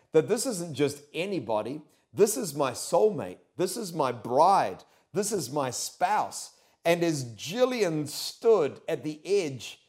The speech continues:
of that sight, something got triggered in my heart. Now, those of you who know me well would also know that I was born with a megaphone in my mouth. I don't do anything quietly. So I'm standing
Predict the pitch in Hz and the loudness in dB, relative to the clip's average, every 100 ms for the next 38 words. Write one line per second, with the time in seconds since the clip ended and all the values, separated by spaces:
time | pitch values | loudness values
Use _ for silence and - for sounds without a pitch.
0 | _ _ 147 123 175 202 - - 170 127 | _ _ 2 4 4 4 0 2 4 4
1 | 123 - _ _ - - - 196 220 - | 0 -8 _ _ -8 -6 0 0 0 0
2 | 208 214 160 151 - - 175 160 165 160 | 0 2 -2 -2 -6 -4 -2 2 0 0
3 | - _ _ - 143 143 139 135 127 113 | -8 _ _ -4 -4 0 0 0 -2 -4
4 | 87 - _ _ _ 127 131 123 - _ | -6 -16 _ _ _ 0 0 -2 -10 _
5 | 110 143 147 147 143 139 139 147 139 127 | 0 2 2 0 -2 0 0 0 0 2
6 | 156 143 139 156 170 160 131 135 139 151 | 2 2 2 2 0 -2 0 0 0 0
7 | 160 139 107 143 170 160 151 156 143 156 | 0 -2 -4 -2 0 0 -2 -2 -2 -2
8 | 160 147 139 120 127 - 151 151 143 143 | -4 -4 -2 -2 -6 -6 -6 -4 -2 -2
9 | 135 151 113 - _ 143 160 156 135 147 | -2 -4 -6 -12 _ 0 2 0 -2 -6
10 | - 147 170 170 151 160 160 156 _ _ | -6 -8 -6 -8 -4 -2 -2 -10 _ _
11 | - - 160 151 151 117 90 - _ _ | -10 2 4 4 2 -6 -14 -16 _ _
12 | _ - 151 180 220 220 208 185 170 151 | _ -2 2 2 0 0 2 2 0 -2
13 | 175 | -4